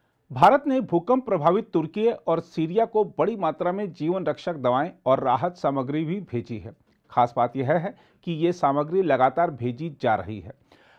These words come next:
राहत सामग्री के लिए जनता भी बढ़ चढ़कर योगदान कर रही है। भारत के ऑपरेशन दोस्त में मदद करने के लिए देश के अन्य भागों की तरह जम्मू कश्मीर में भी लोग दिल खोलकर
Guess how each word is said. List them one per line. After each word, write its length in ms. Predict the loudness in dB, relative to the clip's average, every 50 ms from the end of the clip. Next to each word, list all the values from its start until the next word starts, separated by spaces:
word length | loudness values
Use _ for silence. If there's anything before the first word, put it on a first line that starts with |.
| _ _ 4
राहत 340 | 6 6 8 6 4 4
सामग्री 400 | 4 2 4 4 2 -2 -4 -4
के 100 | -4 0
लिए 140 | 2 2 2
जनता 400 | 2 0 -2 -2 0 2 2 2
भी 140 | 2 0 -2
बढ़ 240 | -2 0 0 0 0
चढ़कर 380 | -2 -2 -4 -2 -2 -2 -2
योगदान 420 | -2 -2 -2 -2 -2 -2 -2 -2 -2
कर 160 | -2 -4 -2
रही 280 | -2 -4 -4 -4 -6 -8
है। 160 | -8 -12 -16 _ _ _ _ _ _ _ _ -14
भारत 400 | -2 2 4 6 6 4 2 -2
के 140 | -4 -6 -2 2 2
ऑपरेशन 520 | 2 2 2 0 -4 -2 -4 -6 -6 -4
दोस्त 240 | -2 -2 -4 -4 -6 -8
में 100 | -8 -4
मदद 260 | -2 -2 -2 -2 -4 -4 -2
करने 260 | -4 -4 -2 -4 -6
के 120 | -6 -4 -2
लिए 140 | -2 -2
देश 280 | -2 -2 -4 -6 -6 -6
के 140 | -6 -8 -8
अन्य 400 | -6 -2 -2 -2 -2 0 -4 -2
भागों 320 | 0 0 0 0 0 -2
की 140 | -4 -6 -6
तरह 260 | -4 -2 -2 0 -2
जम्मू 380 | -2 -4 -6 -6 -6 -6 -8 -10
कश्मीर 500 | -6 -6 -6 -6 -6 -8 -8 -6 -6 -6
में 220 | -6 -4 -4 -4
भी 120 | -6 -6 -4
लोग 260 | -2 -2 -2 -2 -4
दिल 300 | -8 -8 -6 -6 -6 -6
खोलकर 520 | -8 -8 -6 -6 -6 -4 -2 -2 -4 -2